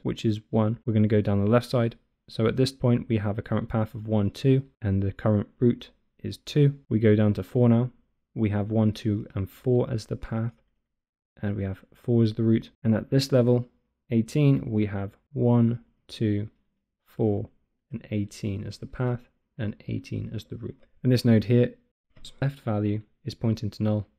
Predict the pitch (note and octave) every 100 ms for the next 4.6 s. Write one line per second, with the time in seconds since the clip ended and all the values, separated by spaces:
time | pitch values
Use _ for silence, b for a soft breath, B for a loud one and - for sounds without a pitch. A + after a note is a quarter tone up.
0 | _ _ - A2 - A2+ B2+ B2 - G#2
1 | G2+ - _ G#2+ - G#2+ - G2 G2+ F#2+
2 | G2+ - G2 - _ _ _ _ _ _
3 | - A#2 C3+ C#3+ A#2+ A#2+ - - _ -
4 | G#2+ G2+ - G#2 G#2